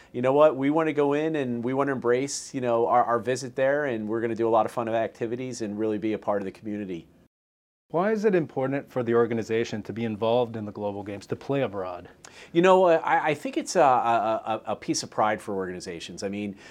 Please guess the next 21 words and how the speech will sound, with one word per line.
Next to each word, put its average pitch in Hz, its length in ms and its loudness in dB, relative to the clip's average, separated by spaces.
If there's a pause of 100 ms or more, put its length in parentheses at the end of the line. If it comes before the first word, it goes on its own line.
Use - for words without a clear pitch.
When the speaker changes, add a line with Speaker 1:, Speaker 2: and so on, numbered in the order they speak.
Speaker 1:
you 127 100 -4
know, 117 80 2
the 117 140 0
N 147 100 0
B 139 140 2
A 120 100 4
is 101 80 -4
such - 220 -6
a 113 40 -10
fast-growing 123 800 0
global 101 400 -2
sport, 113 560 -2
and 107 500 -6
the 110 160 -4
opportunity 123 440 -4
for 113 140 -12
teams 120 280 -8
to 107 80 -14
take 101 320 -6
their 120 160 2
local, 120 640 0